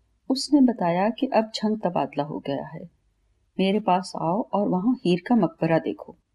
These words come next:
लोग दूर दूर से देखने आते हैं। मैंने वादा किया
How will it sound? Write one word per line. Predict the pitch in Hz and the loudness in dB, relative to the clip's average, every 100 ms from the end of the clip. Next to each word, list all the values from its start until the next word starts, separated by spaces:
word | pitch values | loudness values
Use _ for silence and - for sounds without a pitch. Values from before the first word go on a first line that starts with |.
| - | -2
लोग | 208 247 269 180 | 4 4 4 0
दूर | 214 202 | -2 0
दूर | 185 190 | 0 -2
से | - 262 | 0 2
देखने | 202 - 160 | 2 0 -2
आते | 120 - - | -4 -4 -8
हैं। | 156 - _ _ _ _ _ _ _ | -8 -8 _ _ _ _ _ _ _
मैंने | 214 233 302 | -2 2 4
वादा | 277 175 160 180 | 4 0 -4 -6
किया | - 185 208 | -4 -4 -2